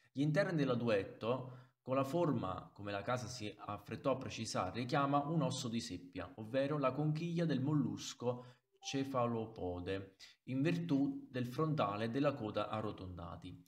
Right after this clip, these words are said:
raccordati dalle fiancate convesse con una linea di cintura piuttosto bassa.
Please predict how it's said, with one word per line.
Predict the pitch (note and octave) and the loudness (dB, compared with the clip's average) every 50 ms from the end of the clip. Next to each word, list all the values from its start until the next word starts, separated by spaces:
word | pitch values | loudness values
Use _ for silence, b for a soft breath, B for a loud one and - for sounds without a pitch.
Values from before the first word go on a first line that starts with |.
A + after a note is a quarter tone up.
| B B B _ | B B B _
raccordati | A#2+ A#2 A#2+ - C#3+ D3 D3 E3 D#3+ E3 E3+ E3 E3 E3+ | -6 -4 -2 0 0 4 6 6 6 6 4 4 2 2
dalle | C#3+ B2+ A#2 A2+ A#2+ A#2 | 2 2 2 2 2 0
fiancate | - C3 C3 D3 C#3 - C3 A2+ G#2+ G#2+ A2 A2 - A#2+ B2 C3 C3 B2 - | -2 -2 -2 -2 -2 -2 -2 -2 -2 -2 -4 -2 0 0 0 0 -2 -4 -6
convesse | - B2 B2 A2 G2+ F#2 - - - - A#2 B2 A#2+ | -6 -4 -2 -2 -2 -4 -6 -8 -6 -6 -4 -4 -2
con | B2 C3+ C3+ | -2 -2 0
una | D3 D#3 D#3 | 2 2 2
linea | D3+ C#3 B2+ C3 B2 | 4 2 2 2 0
di | A#2 A#2 A#2+ | 0 -2 -2
cintura | A#2+ D3+ E3 D#3+ - B2 A2+ A2 A#2 A#2 | -2 0 0 0 0 -2 0 -2 -2 -2
piuttosto | - C#3 - - G2 F#2 - - - F#2 | -2 -4 -2 -2 -4 -6 -6 -8 -12 -12
bassa. | F2 F2+ E2 D#2+ - - - - - - | -10 -10 -10 -12 -12 -14 -16 -16 -18 -20